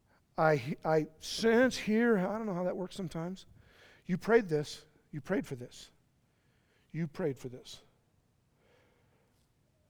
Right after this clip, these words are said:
And I just laughed in my car. I prayed for this. Four years earlier, I, I was having anxiety about some, this upcoming thing that was gonna happen someday with my mom,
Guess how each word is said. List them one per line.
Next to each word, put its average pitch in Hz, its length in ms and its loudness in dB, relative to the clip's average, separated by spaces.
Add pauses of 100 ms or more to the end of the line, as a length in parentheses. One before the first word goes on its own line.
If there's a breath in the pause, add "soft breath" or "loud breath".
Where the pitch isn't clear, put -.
(500)
And 202 180 8
I 190 80 8
just 165 240 0
laughed 254 640 6
in 208 100 4
my 214 180 6
car. 190 540 2 (460 soft breath)
I 277 160 10
prayed 285 480 8
for 220 160 2
this. 139 380 -2 (1080)
Four 302 440 8
years 285 440 8
earlier, 214 540 6 (1200 soft breath)
I, 185 300 6
I - 140 0
was 180 140 -2
having 262 260 0
anxiety 226 420 8
about 196 280 6
some, 220 240 -2 (280 soft breath)
this 202 280 -2
upcoming 233 480 4
thing 226 280 4
that 233 60 2
was 208 100 -4
gonna 220 140 0
happen 214 320 2
someday 233 500 4
with 220 180 4
my 214 180 2
mom, 202 500 2